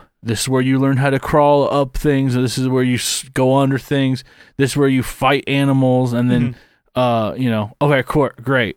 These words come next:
Speaker 1: we're done. Oh, the camp is dying. We need more food. You need to go hunt for
Speaker 2: This is
Speaker 1: deer."
Speaker 2: all, like, still
Speaker 1: So it shows you
Speaker 2: tutorial
Speaker 1: how
Speaker 2: stages.
Speaker 1: to fucking do everything.
Speaker 2: Yeah.
Speaker 1: And I'm just like,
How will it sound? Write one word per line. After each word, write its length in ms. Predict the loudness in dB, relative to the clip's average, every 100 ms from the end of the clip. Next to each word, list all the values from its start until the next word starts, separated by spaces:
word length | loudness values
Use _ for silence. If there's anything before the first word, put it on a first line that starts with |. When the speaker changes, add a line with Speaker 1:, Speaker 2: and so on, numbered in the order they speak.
| _
Speaker 1:
we're 140 | -4 0
done. 320 | 0 0 -4 _ _ _ -2
Oh, 480 | 2 4 4 0 -6 _ _
the 100 | -6
camp 380 | 0 0 0 0
is 120 | -2
dying. 440 | 0 0 0 -2 -2
We 140 | 0
need 260 | 2 2 2
more 380 | 0 2 2 0
food. 520 | 0 2 4 2 -2 -2
You 140 | 2 2
need 120 | 2
to 60 | 2
go 120 | 2
hunt 300 | 2 0 -2
for 160 | -4
Speaker 2:
This 240 | -2 2 4
is 80 | 4
Speaker 1:
deer." 80 | 2
Speaker 2:
all, 120 | -2
like, 140 | -4
still 280 | -6 -4 0
Speaker 1:
So 60 | 2
it 80 | 2
shows 300 | 2 2 2
you 80 |
Speaker 2:
tutorial 60 | 2
Speaker 1:
how 100 | 2 0
Speaker 2:
stages. 100 | -2
Speaker 1:
to 60 | 0
fucking 680 | 0 0 -2 -2 -6 -8 -2
do 160 | 0
everything. 560 | 2 2 0 -2 -4 -2
Speaker 2:
Yeah. 220 | -4 -6 -10 -18 _ _ _
Speaker 1:
And 80 | -4
I'm 60 | -2
just 100 | -2
like, 140 | -4